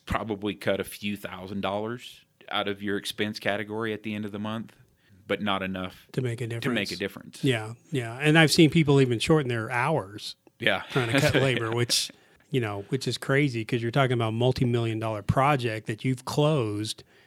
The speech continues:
Speaker 2: because it's costing you twenty-five or thirty bucks an hour to run it in
Speaker 1: Yeah.
Speaker 2: labor.
Speaker 1: Yeah.
Speaker 2: So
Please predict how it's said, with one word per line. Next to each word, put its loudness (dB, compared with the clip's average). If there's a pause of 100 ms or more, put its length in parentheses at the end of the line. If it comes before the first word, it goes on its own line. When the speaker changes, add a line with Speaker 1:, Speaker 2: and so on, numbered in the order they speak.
(160)
Speaker 2:
because 0
it's -6
costing 0
you 0
twenty-five -2
or -8
thirty 0
bucks -4
an -2
hour -4
to -8
run -4
it -16 (360)
in 2
Speaker 1:
Yeah. 0
Speaker 2:
labor. -4 (240)
Speaker 1:
Yeah. -10 (280)
Speaker 2:
So -10